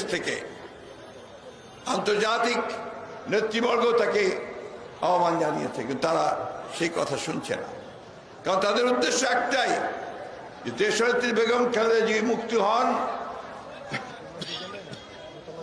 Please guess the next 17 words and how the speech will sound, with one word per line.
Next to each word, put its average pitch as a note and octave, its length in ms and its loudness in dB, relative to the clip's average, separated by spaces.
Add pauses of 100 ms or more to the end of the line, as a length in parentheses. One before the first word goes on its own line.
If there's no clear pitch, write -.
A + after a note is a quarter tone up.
(1000)
তাহলে F3+ 360 2 (960)
তাদের G#3+ 300 2 (100)
যে A3 120 2 (280)
শাসন, F#3+ 380 2 (1300)
তাদের F#3+ 340 2
যে G3 60 2 (120)
তাকতে G3+ 260 4 (120)
তাউস, A3 280 4 (100)
তার F#3 140 4
যে G3 80 4 (100)
মসনদ, G3+ 380 2 (760)
সেই F#3+ 180 4 (120)
মসনদ F#3+ 360 2 (100)
টিকে G3 240 0 (120)
থাকবে E3+ 340 0
না, D#3 80 4 (840)
জনগণের A3 500 4